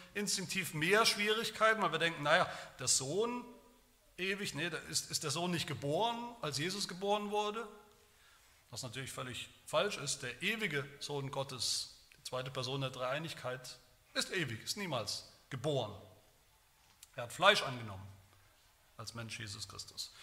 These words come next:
Aber ich denke trotzdem, am schwersten, am allerschwersten fällt uns noch der Gedanke, dass der Heilige Geist ewig ist. Wie ewig?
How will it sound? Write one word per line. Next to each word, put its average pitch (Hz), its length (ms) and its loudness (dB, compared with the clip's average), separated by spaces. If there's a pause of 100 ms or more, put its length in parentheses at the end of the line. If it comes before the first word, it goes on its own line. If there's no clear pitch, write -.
(420)
Aber 156 100 2
ich 160 60 2
denke 208 200 6
trotzdem, 208 320 4
am 156 180 0
schwersten, 180 720 8
am 151 80 2
allerschwersten 175 720 6
fällt 170 220 4
uns 170 160 0
noch 165 100 0
der 175 120 -2
Gedanke, 160 300 2
dass 151 140 -2
der 156 100 0
Heilige 156 300 2
Geist 208 580 8 (120)
ewig 131 440 -2
ist. - 320 -6 (100)
Wie 104 140 -12 (520)
ewig? 104 500 -10